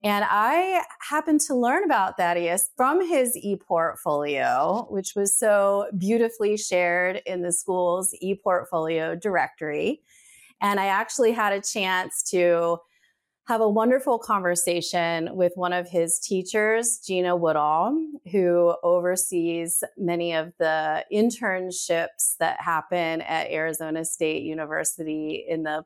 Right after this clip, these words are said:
political science area. And Thaddeus's ePortfolio is a result of one of those ePortfolios. So, Thaddeus, thank you so much for joining me today. I'm really excited to give you the opportunity to tell your story.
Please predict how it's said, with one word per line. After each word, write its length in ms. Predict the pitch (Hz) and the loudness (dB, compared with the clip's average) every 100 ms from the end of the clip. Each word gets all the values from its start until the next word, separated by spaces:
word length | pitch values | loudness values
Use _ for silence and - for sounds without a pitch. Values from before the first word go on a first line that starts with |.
| - | -6
political 480 | 170 160 - 175 | -4 -4 -6 -6
science 600 | 170 - 156 160 151 170 - | -4 -2 -2 -2 -4 -8 -6
area. 640 | 151 151 147 143 147 185 - _ _ - _ _ | -4 -2 -2 0 0 -2 -6 _ _ -20 _ _
And 380 | 202 185 185 185 | -4 -2 -2 -2
Thaddeus's 520 | 185 185 220 240 226 | 0 2 0 0 -4
ePortfolio 680 | 208 190 202 196 - 180 180 | -6 -4 -2 -2 0 2 2
is 100 | 180 | 0
a 80 | 185 | -2
result 580 | 180 180 202 285 339 - 311 | -2 0 2 4 2 -2 -2
of 520 | 220 202 190 190 208 220 - | 0 2 4 2 0 -2 -6
one 260 | 208 196 196 | -2 0 2
of 140 | 196 | 0
those 340 | 190 170 175 196 | 2 2 0 0
ePortfolios. 920 | 180 202 190 - 175 170 165 165 175 | -4 -2 -2 2 4 4 4 0 0
So, 560 | - 208 196 190 196 - - | 0 2 4 4 2 -2 0
Thaddeus, 320 | 247 247 254 | 2 2 2
thank 220 | 277 302 | 2 4
you 120 | 349 | 4
so 140 | 330 311 | 4 2
much 240 | 240 233 | 2 0
for 140 | 269 | 0
joining 420 | 208 196 190 196 196 | 0 0 0 -2 -4
me 180 | 196 | -4
today. 540 | 202 247 190 185 185 190 | -4 0 2 2 2 0
I'm 60 | 185 | -2
really 300 | 180 180 185 | 0 0 0
excited 580 | - - 175 180 170 | -2 0 0 2 0
to 100 | 170 | -2
give 200 | 170 175 | -4 -4
you 80 | 175 | -2
the 100 | 165 | 0
opportunity 720 | 147 185 175 - 170 170 160 | 0 -2 -4 -2 -2 -2 -4
to 120 | 151 | -8
tell 300 | - - 165 | -6 -2 -2
your 300 | 170 165 156 | -2 -4 -2
story. 880 | 170 - 151 156 147 110 170 226 247 | -2 -2 -4 -6 -6 -6 -4 -2 -2